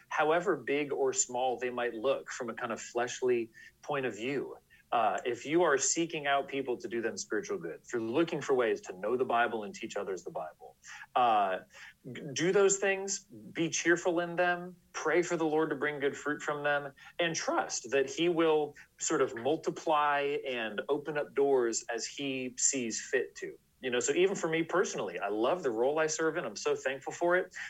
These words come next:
Part of me wishes I was preaching all the time. I preach about a quarter of the time, you know, and I have to wrestle, I have to wrestle through just that limit on my role here. Mark's a senior pastor. He preaches a majority of the time. It's my job to preach about a quarter. That's what I got right now. That's the piece of the pie. <laughs>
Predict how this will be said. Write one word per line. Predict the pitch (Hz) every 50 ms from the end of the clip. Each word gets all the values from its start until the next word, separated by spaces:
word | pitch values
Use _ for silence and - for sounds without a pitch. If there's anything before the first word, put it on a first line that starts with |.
| - _
Part | - - 202 277
of | 392
me | 392 359
wishes | 285 208 165 - 135 127
I | 127
was | 120 120
preaching | - - 131 131 127 127 127
all | 120 117 113
the | 120
time. | - 120 120 160 202
I | 165 147
preach | - 165 160
about | - - 175 175
a | 180
quarter | - 180 190 254 208
of | 143 -
the | 110
time, | - - 101 82 - _ _ - - - - - - _
you | - 156
know, | 165 165 170 202 -
and | 151
I | 151
have | 170 -
to | - 170
wrestle, | 147 127 139 147 - - 170 165 160 156 - - - _
I | 139 143
have | 151 143
to | - 147
wrestle | 131 139 139 143 - 156 151
through | 135 - - 139 143 156
just | 156 151 -
that | 143 135 135
limit | 127 120 127 127 143 147 -
on | - 131 139 139
my | 139 135
role | 139 139 143 151 151 143
here. | 135 - - - - -
Mark's | - 127 135 -
a | 123
senior | - 139 135 123 123
pastor. | - 151 156 156 151 - 151 143
He | 127 131
preaches | 120 - 135 131 117 113
a | 113
majority | 117 113 123 127 131 135 131
of | 120
the | 120 127
time. | - 139 135 135 135 135 135 - - - - - _
It's | - - -
my | 107 104 123
job | 131 127 127 127 123
to | 127
preach | - 139 135 123
about | 123 123 131 123
a |
quarter. | 120 - - 151 151 151 156 156 147 - - - _ -
That's | 120 120 123
what | - 180 175
I | 175
got | 175 165 180 180 170 147
right | 151 147 143 123
now. | 117 107 87 - -
That's | 151 156 -
the | - 135
piece | - 160 170 165 - -
of | 151
the | 135 131
pie. | - - 139 139 123 107 90 - - - - - - - - -
<laughs> | 247 - -